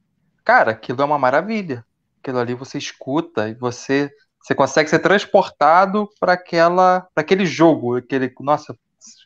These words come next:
quantas vezes eu escutei essa música. Só que aí eu fico na, na cabeça de uma pessoa que nunca jogou. Por exemplo, às vezes alguém pode tocar um, uma trilha sonora numa orquestra de um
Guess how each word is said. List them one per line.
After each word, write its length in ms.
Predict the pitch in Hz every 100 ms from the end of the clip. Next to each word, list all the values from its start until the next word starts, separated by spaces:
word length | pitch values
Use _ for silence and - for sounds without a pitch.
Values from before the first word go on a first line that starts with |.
| _ -
quantas 540 | 151 180 180 160 135
vezes 200 | 139 135
eu 20 |
escutei 240 | 123 - 127
essa 160 | 123
música. 460 | 113 107 104 _ 120 _ _ _ - _ _ -
Só 140 | 226
que 120 | 226
aí 60 | 226
eu 80 | 233
fico 260 | 233 233
na, 360 | 220 226 220 -
na 140 | 180 196
cabeça 760 | 185 135 180 226 220 131 123 - _ _ -
de 100 | 156
uma 140 | 180
pessoa 340 | - 170 190 190
que 160 | 185
nunca 360 | 170 190 190 208
jogou. 500 | 214 180 143 156 - _ _ _ _ _ _ _ _ _ _ _ _ _ _
Por 140 | 185 185
exemplo, 380 | 143 120 127 139
às 60 |
vezes 140 | 151 190
alguém 240 | 190 196
pode 380 | - - - 151 - _ -
tocar 300 | 156 156 156
um, 400 | 151 143 139 139
uma 200 | 143 131
trilha 280 | - 143 151
sonora 580 | 151 135 127 147 175 131
numa 240 | 123 123
orquestra 480 | 117 - 156 175 139
de 100 | 131
um 100 | 143